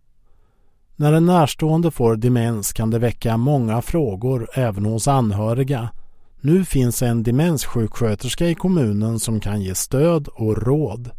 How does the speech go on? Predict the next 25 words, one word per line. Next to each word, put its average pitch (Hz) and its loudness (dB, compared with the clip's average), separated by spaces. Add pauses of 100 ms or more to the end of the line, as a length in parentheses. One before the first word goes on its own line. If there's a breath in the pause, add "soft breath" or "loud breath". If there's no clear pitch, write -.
(1000)
Sjuksköterskan 165 2
kan 151 2
underlätta 120 2
vardagen 117 0
för 131 -2
dig 107 2
som 120 -2
lever 131 2
med 110 -2
eller 113 0
är 110 2
anhörig 117 0
till 117 -2
en 113 0
person 117 0
med 110 0
en 101 -2
demenssjukdom. 110 -2 (1040)
Du 135 -8
kan 123 2
få 131 0
hjälp 131 2
att 127 0
förstå 156 0
sjukdomen 117 0